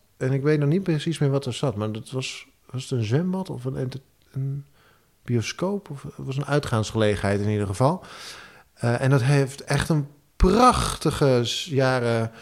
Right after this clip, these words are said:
zeventig, tachtig architectuur, zoals je dat ook wel hier in Nederland tegenkomt. En lang niet alles wat in de jaren zeventig en tachtig is gebouwd, is echt heel erg lelijk. Veel wel.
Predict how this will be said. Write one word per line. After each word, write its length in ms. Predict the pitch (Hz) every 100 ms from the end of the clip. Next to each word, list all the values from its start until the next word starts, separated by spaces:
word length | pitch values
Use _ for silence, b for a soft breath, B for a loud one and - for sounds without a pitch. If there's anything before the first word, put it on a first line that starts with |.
| B B B _
zeventig, 640 | - - 143 135 120 117 -
tachtig 360 | 160 - -
architectuur, 500 | 127 107 - - 123
zoals 180 | 117 127
je 100 | 127
dat 120 | 117
ook 100 | 131
wel 160 | 117 113
hier 200 | 113 117
in 120 | 110
Nederland 440 | 113 123 107 98 92
tegenkomt. 580 | 98 92 92 107 143
En 180 | - 110 107
lang 260 | 127 151
niet 160 | 120 -
alles 280 | 107 101 -
wat 120 | 101
in 120 | 101
de 60 | 98
jaren 260 | 92 95
zeventig 340 | 92 98 90 98
en 100 | 92
tachtig 480 | 98 - 92 80 -
is 160 | - -
gebouwd, 420 | - 98 90 92
is 200 | - 101 - _ -
echt 280 | 117 -
heel 340 | - 113 110 107
erg 160 | 98
lelijk. 460 | 104 98 104 185 - B B B B B B B
Veel 440 | - - 147 147 117
wel. 240 | 101 104